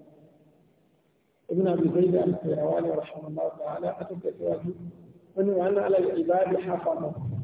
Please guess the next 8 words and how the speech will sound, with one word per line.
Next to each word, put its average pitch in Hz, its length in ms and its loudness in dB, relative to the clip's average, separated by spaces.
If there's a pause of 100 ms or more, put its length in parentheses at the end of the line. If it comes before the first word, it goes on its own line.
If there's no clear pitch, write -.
(920)
Gbogbo 175 300 0
ẹ̀dá 165 240 6
ló 185 140 6
ní 190 160 4
àwọn 160 240 0
tó 165 140 -4
ń 165 120 -2
sọ, 160 200 -6